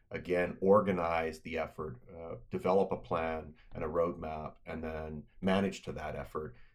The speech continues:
If you don't have those things in place, it's really hard to, to make progress, right? Really hard to, to see and achieve some degree of success. So, you know, having someone that we could rely upon to help us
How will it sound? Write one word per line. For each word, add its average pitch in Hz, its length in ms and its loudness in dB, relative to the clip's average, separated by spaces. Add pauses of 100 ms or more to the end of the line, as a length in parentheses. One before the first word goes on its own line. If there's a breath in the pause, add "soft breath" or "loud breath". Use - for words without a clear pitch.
If - 120 -4
you 104 80 2
don't 117 220 6
have 98 260 4
those 85 200 -4
things 80 240 -8
in 73 100 -8
place, 80 560 0 (500 soft breath)
it's - 180 -6
really 92 220 2
hard 82 280 0
to, 78 200 -4
to - 140 -12
make 78 200 -4
progress, - 560 -8 (100)
right? 80 180 -4 (320)
Really 90 280 2
hard 80 240 0
to, 78 140 -6 (100)
to - 120 -10
see 82 420 -6 (220 loud breath)
and 82 80 -6
achieve 87 340 -2
some 80 200 -2
degree 76 260 -6
of 69 80 -10
success. - 500 -6
So, 76 240 -2 (440 soft breath)
you 87 80 -2
know, 87 40 -2
having 101 540 6
someone 85 460 0
that 78 140 -6
we 92 120 -2
could 90 220 -4
rely 85 360 4
upon 78 600 0
to - 100 -16
help 90 380 2
us 80 440 -2